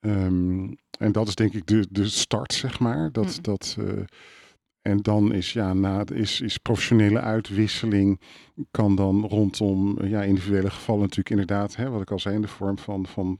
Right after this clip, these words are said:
Speaker 1: van consultaties, eh, verwijzingen enzovoorts. Ehm, ik denk, ja, het is de aard van rouw, dus, eh, dat, dat er echt verschillende soorten hulpverleners bij betrokken zijn.
Speaker 2: Mhm.
Speaker 1: Ehm,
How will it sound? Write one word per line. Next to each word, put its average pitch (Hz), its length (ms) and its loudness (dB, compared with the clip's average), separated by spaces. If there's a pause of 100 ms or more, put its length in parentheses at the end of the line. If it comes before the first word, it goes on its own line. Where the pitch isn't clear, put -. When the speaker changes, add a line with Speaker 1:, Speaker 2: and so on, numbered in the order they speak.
Speaker 1:
van - 180 -8
consultaties, 92 1080 -6
eh, 104 100 -6
verwijzingen 90 800 -6
enzovoorts. - 760 -8 (720)
Ehm, 95 500 0 (1200)
ik 120 200 -2
denk, 123 220 8
ja, 123 240 4
het 113 180 2
is 127 160 0
de - 180 0
aard 135 380 0
van 113 360 4
rouw, 117 360 2
dus, 104 380 0 (140)
eh, 110 80 -6 (360)
dat, 104 420 -2 (380)
dat 113 160 -2
er 135 100 -4
echt - 240 -6
verschillende 101 1000 0
soorten 110 720 0
hulpverleners 107 500 4
bij 95 120 2
betrokken 127 520 -2
zijn. 123 460 -2 (440)
Speaker 2:
Mhm. 165 240 -6
Speaker 1:
Ehm, 101 520 2